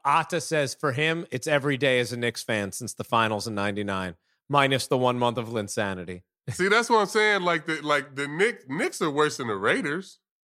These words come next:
Speaker 1: Well, and, and think about this, dude. The, the most painful for the Knicks is ninety-four. Like, in ninety-four, you're up three two in those finals, you know? You, it, you, you feel like you're going to win,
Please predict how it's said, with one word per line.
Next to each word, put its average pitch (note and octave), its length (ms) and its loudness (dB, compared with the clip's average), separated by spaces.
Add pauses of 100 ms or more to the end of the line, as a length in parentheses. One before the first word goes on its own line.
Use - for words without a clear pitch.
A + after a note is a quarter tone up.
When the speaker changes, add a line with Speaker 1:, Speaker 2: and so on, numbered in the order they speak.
(400)
Speaker 1:
Well, D3+ 380 -2 (280)
and, D#3+ 140 -2 (260)
and D#3 180 -6
think G3+ 140 -2
about C3+ 260 0
this, - 260 0
dude. F#2+ 320 -4 (380)
The, D#3+ 180 4
the D3+ 200 -4
most G3 380 2
painful E3 680 0
for C#3+ 140 -6
the A#2 80 0
Knicks A2+ 400 0
is A2 160 -8
ninety-four. A2+ 800 -2 (500)
Like, C#3 160 0
in D3 140 -2
ninety-four, D3+ 920 2 (340)
you're E3 140 4
up - 220 -2
three D#3 260 -2
two E3+ 300 -2
in B2 60 -2
those G#2 240 -2
finals, G#2+ 640 0
you G#2+ 160 -4
know? G2+ 280 -2
You, D3+ 300 -2
it, E3+ 180 0
you, D#3 300 -6
you D#3+ 160 -6
feel F3 240 0
like B2+ 380 2 (400)
you're D3+ 160 0
going C#3+ 500 4
to - 140 -6
win, G2+ 420 -2